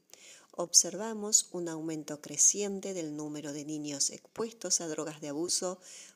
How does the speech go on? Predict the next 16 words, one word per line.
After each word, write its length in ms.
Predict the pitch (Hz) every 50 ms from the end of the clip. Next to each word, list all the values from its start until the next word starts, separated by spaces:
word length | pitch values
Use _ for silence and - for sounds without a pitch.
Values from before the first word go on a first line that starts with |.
| _ _
por 240 | - 190 170 190
vías 400 | 185 220 214 208 208 226 214 196
diferentes 840 | - - 151 - - 160 160 160 151 143 139 139 - 156 - - - - _ -
al 160 | 165 165 160
embarazo 720 | 165 165 160 156 156 160 170 202 226 220 - - 240 - - -
y 80 | 185
la 120 | 165 156 147
lactancia. 680 | 143 - - - 127 131 127 127 120 - - - 135 143 - - - - - - - - _ _ -
El 240 | - 185 175 170 175
niño 280 | 185 185 180 180 175
pequeño 600 | 180 - 185 - 233 226 214 208 208 214 226 - - _
está 480 | - 170 - - _ _ - - 254 269
expuesto 560 | 262 - - - - 190 190 190 - - -
a 20 |
estas 300 | 165 165 - - 170 -
sustancias 880 | - 147 147 - - 190 196 196 202 202 208 - 202 196 208 - -